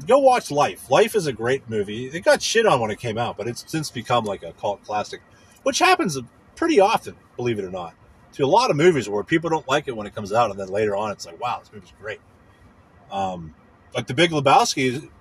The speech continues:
everyone loves that. It didn't do well in theaters, you know? Um,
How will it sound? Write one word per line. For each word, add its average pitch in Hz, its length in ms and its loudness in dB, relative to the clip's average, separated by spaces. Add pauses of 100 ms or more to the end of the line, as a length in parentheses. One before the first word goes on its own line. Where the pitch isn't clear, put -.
(120)
everyone 143 360 2
loves 147 220 2
that. 170 260 2
It 156 100 0
didn't 233 200 -4
do 135 120 0
well 101 220 0
in 87 60 -16
theaters, 90 540 -12 (540)
you 90 100 -14
know? 104 260 -6 (920)
Um, 98 420 -4